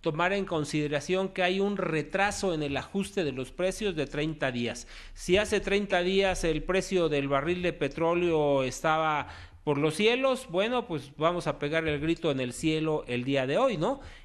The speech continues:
Y si han bajado, hasta dentro de treinta días nos van a hacer efectivo,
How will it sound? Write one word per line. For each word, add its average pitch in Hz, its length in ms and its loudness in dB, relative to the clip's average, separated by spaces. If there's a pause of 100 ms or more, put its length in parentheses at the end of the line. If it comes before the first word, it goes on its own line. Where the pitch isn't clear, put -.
Y 170 180 2
si 165 500 4
han 233 200 4
bajado, 240 640 0 (260)
hasta 139 280 0
dentro 139 480 0 (200)
de 139 360 0
treinta 185 400 0
días 175 580 -2
nos 131 200 -2
van 156 200 0
a 143 300 -2
hacer 147 240 -4
efectivo, 147 800 -4